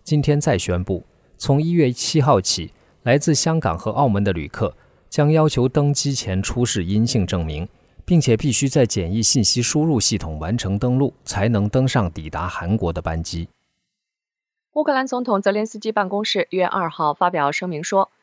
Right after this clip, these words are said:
Speaker 2: 乌克兰和欧洲联盟将于二月三号在基辅举行峰会，讨论财务和军事支援。法新社报道，根据声明，泽连斯基在新年的第一通电话中与欧盟执行委员会主席冯德莱恩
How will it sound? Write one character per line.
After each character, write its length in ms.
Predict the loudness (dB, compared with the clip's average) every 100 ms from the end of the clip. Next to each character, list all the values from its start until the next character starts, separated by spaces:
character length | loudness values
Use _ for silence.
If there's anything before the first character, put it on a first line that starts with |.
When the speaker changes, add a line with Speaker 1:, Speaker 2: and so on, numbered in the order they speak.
| _ _
Speaker 2:
乌 120 | -6
克 100 | -2
兰 200 | -2 -4
和 180 | -2 -2
欧 260 | 0 -2 -2
洲 200 | -4 -4
联 200 | -4 0
盟 260 | 0 -2 -4
将 200 | -4 -4
于 40 |
二 160 | -2 -2
月 120 | -4
三 220 | -4 -8
号 280 | -2 -2 -2
在 220 | -4 -6
基 240 | -6 -8 -10
辅 180 | -10 -10
举 160 | -8
行 220 | -8 -8
峰 180 | -4 -4
会， 220 | 0 0 0 _ _ -4
讨 160 | 0
论 200 | 2 0 -2
财 220 | -6 -4
务 200 | -2 -2
和 260 | -2 -4 -2
军 180 | -6
事 140 | -6 -4
支 160 | -4
援。 280 | -2 0 -2 -6 _ _ _ _ _
法 140 | -2
新 140 | -2 -4
社 100 | -2
报 140 | -2
道， 260 | 2 0 0 _ _ -6
根 120 | -4
据 100 | -4
声 200 | -6 -4
明， 200 | -4 -4
泽 100 | -4
连 140 | -4 -4
斯 140 | -6
基 160 | -6 -4
在 160 | -4
新 240 | -4 -4 -4
年 180 | -2 -2
的 140 | -2
第 160 | -2 -8
一 80 |
通 240 | -8 -8 -4
电 160 | -4
话 160 | -2 -2
中 240 | 0 -2 -4 _ _
与 120 | -2
欧 120 | -2
盟 240 | 0 -2 -2
执 140 | -8
行 180 | -8 -6
委 80 | -4
员 180 | -4 -2
会 160 | -4
主 200 | -2 -6
席 200 | -6 -6
冯 180 | -6 -4
德 80 | 0
莱 100 | 0
恩 240 | 0 -4